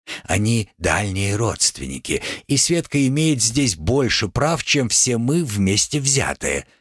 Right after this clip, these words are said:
«Насколько дальние?» — зачем-то спросил я. «Это такая замороченная линия, ну, типа по отцовской или дедовской, не принципиально, но имей в виду,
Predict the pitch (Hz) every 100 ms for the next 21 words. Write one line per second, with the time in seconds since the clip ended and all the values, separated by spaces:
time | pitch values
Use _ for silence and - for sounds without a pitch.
0 | _ _ _ _ _ _ _ _ - 92
1 | 95 87 - 139 - 82 98 73 78 78
2 | 80 - - _ - 92 87 92 78 82
3 | - 90 - 82 73 76 65 - _ _
4 | _ _ _ _ _ - - - - 131
5 | 113 110 - - 107 - 123 90 92 87
6 | 95 107 117 120 - 98 95 104 113 123
7 | 165 151 85 90 117 151 123 - - -
8 | _ - - 165 135 151 143 - 127 113
9 | - - 202 165 - 139 135 147 123 117
10 | 82 85 170 131 120 - 127 117 - _
11 | _ - - 113 170 151 143 135 - 156
12 | 123 71 65 73 - - - 110 107 151
13 | - 120 113 147 151 101 98 113 117 80
14 | 71